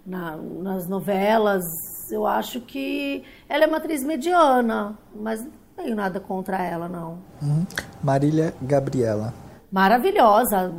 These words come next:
Speaker 1: grande jornalista, um pouco brava às vezes, né? Ela fala, uma vez ela ligou pra mim lá na redação, brava, porque eu tinha dado uma nota,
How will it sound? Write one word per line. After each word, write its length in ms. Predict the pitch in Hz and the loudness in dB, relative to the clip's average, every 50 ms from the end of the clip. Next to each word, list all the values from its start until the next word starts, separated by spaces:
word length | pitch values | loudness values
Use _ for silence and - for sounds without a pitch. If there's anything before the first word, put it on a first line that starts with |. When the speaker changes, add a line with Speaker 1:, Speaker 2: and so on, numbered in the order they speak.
| 170 | -4
Speaker 1:
grande 460 | 175 185 220 233 233 254 294 294 311 294 | 0 2 4 6 6 6 4 2 0 -2
jornalista, 1000 | 247 262 233 220 220 220 208 202 196 196 214 226 226 - - 269 262 277 302 302 - - - - - - - - - - - _ _ - | 0 0 0 2 2 0 0 0 0 -2 -2 -2 -4 -6 -4 -4 -4 -4 -4 -6 -12 -18 -20 -20 -20 -20 -20 -20 -20 -20 -20 _ _ -14
um 100 | - 262 | -14 -4
pouco 320 | - 381 392 392 523 523 | -2 -2 0 2 2 2
brava 440 | 190 220 208 196 190 190 165 139 185 | 4 6 8 8 8 8 6 4 2
às 160 | 175 143 139 | 0 0 -2
vezes, 400 | 143 170 160 160 156 139 143 151 | -2 -2 -2 -2 -2 -4 -6 -6
né? 480 | 156 175 202 226 254 277 277 269 254 226 - - - - - - - - | -2 2 4 6 6 6 4 4 2 -2 -6 -12 -20 -20 -20 -20 -20 -14
Ela 220 | 233 180 175 170 185 | -10 -6 -6 -6 -6
fala, 360 | - - 208 202 202 214 220 | -4 0 4 4 6 6 4
uma 120 | 214 208 | 4 2
vez 160 | 190 202 190 226 | 0 0 2 2
ela 140 | 247 277 | 4 4
ligou 260 | 302 339 254 277 269 269 | 2 2 4 4 4 4
pra 140 | 262 247 | 4 2
mim 180 | 220 202 208 208 | 2 2 0 0
lá 160 | 208 196 190 | 0 0 0
na 80 | 190 196 | 0 0
redação, 540 | 196 202 185 196 196 196 - 202 190 214 202 | 0 0 0 0 -2 0 0 -2 -2 -2 0
brava, 520 | 175 175 196 185 170 175 190 220 233 262 | 0 2 4 6 8 8 8 6 6 2
porque 140 | 262 262 240 | 0 -2 -4
eu 60 | 214 | -4
tinha 180 | 220 - 214 208 | -2 -2 -2 0
dado 240 | 190 202 196 202 | 0 0 0 0
uma 160 | 214 202 196 196 | 0 -2 -2 0
nota, 480 | 196 190 190 202 214 226 226 240 226 | 2 4 4 4 4 4 2 0 -2